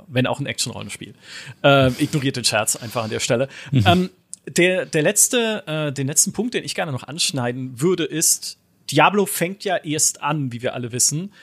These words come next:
Speaker 1: wenn die Story einmal durchgespielt ist. Ne? Also wenn man erstmal den, den ersten Schwierigkeitsgrad, die erste Weltstufe,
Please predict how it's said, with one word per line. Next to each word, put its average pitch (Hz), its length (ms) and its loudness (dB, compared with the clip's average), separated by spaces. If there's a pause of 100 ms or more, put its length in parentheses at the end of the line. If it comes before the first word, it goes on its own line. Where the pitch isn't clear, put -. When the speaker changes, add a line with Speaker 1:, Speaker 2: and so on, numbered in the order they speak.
(180)
Speaker 1:
wenn 147 180 2
die 147 80 -4
Story 147 400 4
einmal 135 360 -2
durchgespielt 120 600 -6
ist. - 300 -2 (100)
Ne? 202 220 4
Also 139 260 -2
wenn 143 140 -2
man 143 220 -4
erstmal 135 600 0
den, 127 480 -4 (120)
den 120 200 -6
ersten 139 380 2
Schwierigkeitsgrad, 143 840 0
die 131 100 -4
erste 120 300 0
Weltstufe, 143 680 0